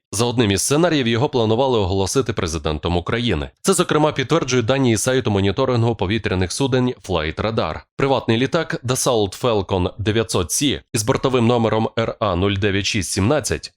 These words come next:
яким за часів свого президентства в Україні користувався Віктор Янукович, приземлився в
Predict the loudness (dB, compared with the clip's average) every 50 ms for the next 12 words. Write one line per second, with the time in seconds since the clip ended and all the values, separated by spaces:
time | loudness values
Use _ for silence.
0 | _ -6 -4 2 4 4 4 4 4 2 0 0 0 0 0 0 0 2 2 2
1 | 2 2 0 -2 -2 0 0 0 0 0 0 0 0 0 0 0 0 0 0 2
2 | 4 2 2 2 2 0 0 0 0 0 0 0 -2 -2 -2 -2 -2 -2 -2 -2
3 | 0 0 0 0 0 0 0 0 0 -2 -4 -4 -2 -2 0 2 2 2 2 2
4 | 2 0 0 -2 -4 -4